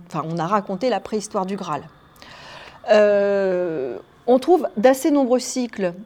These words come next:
à la fin du Moyen-Âge qui, euh, reprennent toute l'histoire du Graal, donc l'histoire d'El Saint Graal en particulier, mais quand même, globalement, ce qui caractérise la fin du Moyen-Âge, c'est un relatif désintérêt pour le Graal, qui peut nous surprendre, mais qui s'explique de plusieurs façons.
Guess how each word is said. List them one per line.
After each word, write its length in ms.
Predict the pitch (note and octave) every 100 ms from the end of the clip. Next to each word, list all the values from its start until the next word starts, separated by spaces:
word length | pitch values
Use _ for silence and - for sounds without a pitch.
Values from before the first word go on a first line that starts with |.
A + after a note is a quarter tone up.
| _
à 60 | F#3
la 80 | F#3+
fin 160 | G#3+
du 80 | G#3+
Moyen-Âge 640 | G3+ G3 G3+ G#3 G3+ F#3 -
qui, 380 | - A3+ A3 G3+ D#3
euh, 120 | D3
reprennent 560 | E3+ G3+ - G#3+ G3
toute 300 | F#3 - A#3+
l'histoire 280 | G#3 - F3
du 100 | E3
Graal, 300 | E3 B3+ F4+
donc 180 | G3+ F3+
l'histoire 400 | F#3 F#3 - E3
d'El 140 | D#3+
Saint 200 | D#3 D#3+
Graal 260 | E3 E3+ E3+ -
en 120 | E3
particulier, 600 | - - E3+ F#3 G#3 C#4 - - - -
mais 100 | A#3
quand 160 | C#4 D#4+
même, 220 | E4 B3
globalement, 680 | A3+ D4+ C4 B3+ A#3+ C#4 - - -
ce 160 | - -
qui 120 | C4+
caractérise 540 | B3+ B3 B3 B3+ B3 A3+
la 120 | A3
fin 160 | A#3+
du 100 | A3+
Moyen-Âge, 680 | G#3+ G3+ G#3 A3 B3 D#4 D#4+
c'est 200 | - B3
un 140 | - A3+
relatif 500 | C4+ C#4 C#4 D#4 C#4+
désintérêt 520 | A#3 A3+ A3+ G#3+ A3+
pour 160 | A3 G#3
le 100 | G3+
Graal, 360 | F#3+ D#3 D#3+ _ _ _ _
qui 100 | -
peut 160 | F#3+ C#4
nous 140 | C#4+
surprendre, 640 | - A3+ - G#3+ B3+ F4 - - - - A3
mais 160 | B3
qui 120 | C4
s'explique 600 | B3 A#3+ - - C4+ C#4
de 100 | G3+
plusieurs 400 | G#3 A3 G3 G3
façons. 380 | - F#3 F#3 C#4